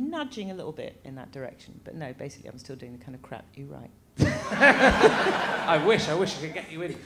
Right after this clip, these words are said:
Speaker 2: I wish I could write something that would get on. Uh, but, uh, um, well, 'cause you were in the radio, to-, my wife pointed me towards, uh, 'cause my research was so bad I didn't see this. uh,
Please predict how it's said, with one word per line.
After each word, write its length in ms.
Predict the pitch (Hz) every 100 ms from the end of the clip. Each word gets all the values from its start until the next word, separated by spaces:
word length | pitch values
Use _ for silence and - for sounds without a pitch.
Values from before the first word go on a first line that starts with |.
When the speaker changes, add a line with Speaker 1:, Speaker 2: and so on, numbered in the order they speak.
| -
Speaker 2:
I 40 |
wish 120 | 185 185
I 40 |
could 140 | 151
write 240 | 147 202 196
something 400 | 156 127 135 117
that 100 | 123
would 120 | 131
get 160 | 156 165
on. 200 | 185 - - -
Uh, 260 | 185 185 170
but, 280 | 208 180 -
uh, 360 | 202 190 185 165 - - -
um, 500 | - 175 175 170 170 160 - - -
well, 140 | 247 269 269
'cause 240 | 277 269
you 140 | 254 262
were 160 | 262
in 180 | 226 240
the 80 | 240
radio, 360 | 240 226 214 196
to-, 100 | 190
my 140 | 196
wife 260 | 196 208 196
pointed 380 | - 190 - 160
me 200 | 160 156
towards, 720 | 156 147 147 139 135 - -
uh, 240 | 143 135 135 - - -
'cause 140 | - 160
my 120 | 165
research 320 | 156 - 160
was 80 | -
so 140 | 160
bad 180 | 147 135
I 80 | 127
didn't 220 | 131 131
see 280 | - 147 123
this. 360 | 117 120 - - - - -
uh, 480 | 139 151 156 151